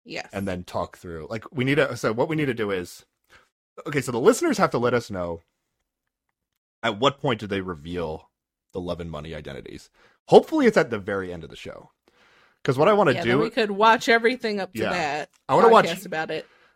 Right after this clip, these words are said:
Speaker 2: I wanna watch
Speaker 1: then watch the
Speaker 2: everything.
Speaker 1: end.
Speaker 2: I want both of us to watch everything on the sh-, show up until when they reveal the love and money identities. And
Speaker 1: Mm-hmm.
Speaker 2: then we, like, record a podcast on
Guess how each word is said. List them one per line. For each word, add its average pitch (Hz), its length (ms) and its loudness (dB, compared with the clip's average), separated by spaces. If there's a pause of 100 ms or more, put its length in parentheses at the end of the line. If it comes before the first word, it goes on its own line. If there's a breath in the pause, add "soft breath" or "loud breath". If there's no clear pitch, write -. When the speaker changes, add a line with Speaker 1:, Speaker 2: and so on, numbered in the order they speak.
(100)
Speaker 2:
I 107 80 -4
wanna 165 180 6
watch 190 180 8
Speaker 1:
then 180 140 -6
watch - 40 -6
the 117 60 4
Speaker 2:
everything. 170 560 2
Speaker 1:
end. 170 200 -8 (220)
Speaker 2:
I 117 40 0
want 151 160 2
both 165 140 4
of 180 80 -2
us 196 100 -2
to - 60 -12
watch 156 280 0
everything 151 440 -4
on 117 180 -6
the 98 80 -8
sh-, - 280 -18
show 92 560 -8
up 110 160 -4
until 123 420 -6
when 101 200 -8
they 95 220 -8
reveal 95 840 -10 (480)
the 101 100 -10
love 90 580 -10 (140)
and 95 120 -10
money 90 260 -8
identities. 73 640 -14 (200)
And 98 120 -6
Speaker 1:
Mm-hmm. 87 60 -8
Speaker 2:
then 104 600 -2
we, 107 300 -6
like, 98 300 -6
record 123 400 -2
a 113 40 -4
podcast 92 840 -8 (260)
on 87 560 -8